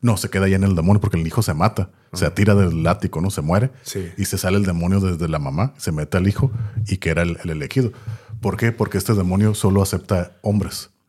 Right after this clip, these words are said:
Speaker 2: Ok.
Speaker 1: Entonces por eso la abuela le dice a la niña, a su, a la nieta, dice, "Te quiero mucho, pero me hubiera gustado que seas un niño".
Speaker 2: Ajá.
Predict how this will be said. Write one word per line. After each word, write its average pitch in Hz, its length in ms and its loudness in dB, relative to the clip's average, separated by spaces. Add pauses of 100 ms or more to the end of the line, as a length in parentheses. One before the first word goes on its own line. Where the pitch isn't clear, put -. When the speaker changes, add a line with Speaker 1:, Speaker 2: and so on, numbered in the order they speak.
(160)
Speaker 2:
Ok. 85 220 -18 (180)
Speaker 1:
Entonces 107 240 2
por 101 120 0
eso 107 160 2
la 110 120 6
abuela 101 500 4
le 104 180 0
dice 90 240 -2
a - 20 0
la 90 120 0
niña, 117 500 0
a 82 140 -2
su, - 180 -8
a 90 60 0
la 82 100 -2
nieta, 101 320 2 (380)
dice, 104 160 -4
"Te - 140 -6
quiero 104 200 0
mucho, 110 380 4
pero 92 120 -2
me 82 60 -2
hubiera 85 140 0
gustado 85 260 -2
que - 100 -10
seas 82 280 -4
un 82 80 -4
niño". 80 320 -2 (180)
Speaker 2:
Ajá. 85 180 -14